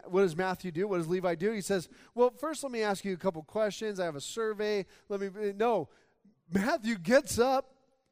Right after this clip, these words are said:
and follows him. He, "Okay, I'm following you." Now, listen,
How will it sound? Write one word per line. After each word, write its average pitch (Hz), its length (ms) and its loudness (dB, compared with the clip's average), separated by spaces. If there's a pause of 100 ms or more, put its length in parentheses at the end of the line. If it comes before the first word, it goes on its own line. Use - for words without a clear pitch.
(480)
and 254 180 0
follows 311 480 6
him. 160 280 -4 (1600)
He, 269 160 -2 (460)
"Okay, 247 460 -4 (260)
I'm 165 100 -8
following 262 480 -2
you." 127 220 -14 (580)
Now, 226 240 2
listen, 214 480 0